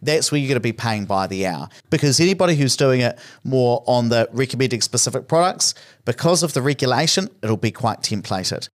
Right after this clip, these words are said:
After that, your financial advisor will help you implement that plan. So purchasing the, the products that they've recommended, and then you'll, of course, you'll always review regularly. Now, Andrew, what's the point of using a financial advisor though? And do I need to invest with someone who's got a lot of assets themselves?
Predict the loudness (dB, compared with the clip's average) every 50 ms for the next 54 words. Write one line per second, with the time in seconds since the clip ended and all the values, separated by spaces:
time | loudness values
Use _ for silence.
0 | _ _ _ -2 0 0 0 -2 -2 -2 0 2 2 2 0 0 2 2 4 4
1 | 4 4 2 2 2 2 2 2 0 0 2 2 2 2 2 2 2 2 2 0
2 | 0 -2 -6 -8 -4 _ -2 0 2 2 2 0 0 2 0 0 0 0 0 2
3 | 2 2 0 -4 -10 _ _ -2 2 4 4 4 2 0 -4 -10 -2 0 2 2
4 | 2 2 0 0 2 2 2 2 4 4 4 2 2 -2 -4 -6 -6 -4 0 0
5 | 2 2 2 2 2 0 0 0 2 2 0 0 0 0 0 0 0 0 0 0
6 | 0 2 2 0 0 0 -6 -18 -6 -2 0 2 2 4 4 4 4 2 2 0
7 | 2 2 2 2 4 4 4 4 4 4 4 4 2 0 -4 -8 -6 -6 -6 -6
8 | -4 -4 -4 -2 -2 -2 -2 0 -2 -4 -8 -12 -16 -6 -2 0 0 2 2 2
9 | 2 2 2 0 0 2 2 4 4 4 2 2 0 -2 -2 -4 -6 -4 0 2
10 | 2 2 2 -2 -2 0 0 0 2 2 4 4 4 4 2 0 0 0 0 0
11 | 2 2 0 0 0 -2 -2 -2 0 0 0 2 2 2 2 0 -2 -2 -2 -2
12 | -4 -4 -6 -8 -14 -20 -6 _ 0 0 2 2 4 4 4 4 2 0 0 -2
13 | -2 0 0 0 0 0 0 2 2 2 2 0 0 0 2 2 2 2 2 4
14 | 4 4 2 2 -2 -2 _ 0 0 2 2 2 0 0 0 0 2 2 2 2
15 | 0 0 -2 -2 -4 -2 -2 0 2 2 4 4 4 4 2 2 0 0 0 -2